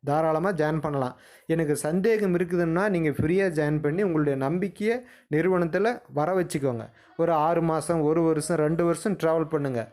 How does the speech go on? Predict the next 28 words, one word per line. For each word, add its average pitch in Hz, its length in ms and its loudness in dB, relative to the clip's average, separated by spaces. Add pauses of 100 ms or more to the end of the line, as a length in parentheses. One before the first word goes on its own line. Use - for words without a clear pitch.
கம்பெனி 170 460 0
எதுவுமே 156 360 2
ஆகல, 156 420 0
நல்லா 143 320 0
ரன் 147 240 0
ஆகுதுன்னா, 160 360 0 (300)
அதுக்கப்புறம் 196 560 0
நீங்க 180 220 2
அப்டேட் 151 280 -2
பண்ணுங்க. 113 360 -6 (600)
உங்களை 160 580 2
இன்ட்ரடியூஸ் 226 460 0
பண்ணி 185 260 2
வைக்கிறது 196 480 0
உங்களுக்கு 190 340 2
ஒரு 151 220 2
தெரிஞ்ச 214 340 2
நபர், 175 400 0 (140)
இப்படி 156 240 -2
ஒரு 147 160 2
வழி 175 280 2
இருக்குதுன்னு 196 360 0
காமிக்கிறாரே 160 680 0
தவிர, 147 480 0 (240)
மத்தபடி 180 500 0
எனக்கு 202 420 2
யாரும் 185 460 2
வந்து, 175 560 2